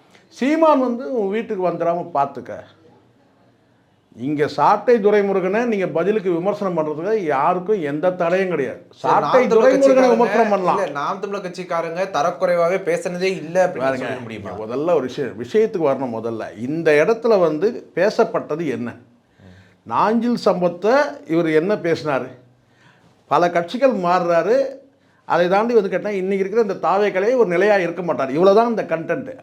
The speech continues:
Speaker 1: அவ்வளவுதான் அந்த மேட்டர். நான் பார்த்தேன் ஃபுல்லாவே, ரெண்டு தடவை கூட கேட்டேன் நான். அது தனிப்பட்ட முறையில இவருடைய வந்து இவர் குடும்பத்தை பத்தியோ, நாஞ்சில் சம்பத்தோட குடும்பத்தை பத்தியோ, இல்ல தனிப்பட்ட அவருடைய நடவடிக்கை கூட எதுவுமே பேசவே இல்லை.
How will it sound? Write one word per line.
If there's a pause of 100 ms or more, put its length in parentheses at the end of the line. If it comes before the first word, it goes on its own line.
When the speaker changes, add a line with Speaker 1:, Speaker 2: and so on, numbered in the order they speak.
Speaker 1:
அவ்வளவுதான்
அந்த
மேட்டர்.
நான்
பார்த்தேன்
ஃபுல்லாவே,
ரெண்டு
தடவை
கூட
கேட்டேன்
நான். (540)
அது
தனிப்பட்ட
முறையில
இவருடைய
வந்து
இவர்
குடும்பத்தை
பத்தியோ,
நாஞ்சில்
சம்பத்தோட
குடும்பத்தை
பத்தியோ,
இல்ல
தனிப்பட்ட
அவருடைய
நடவடிக்கை
கூட
எதுவுமே
பேசவே
இல்லை.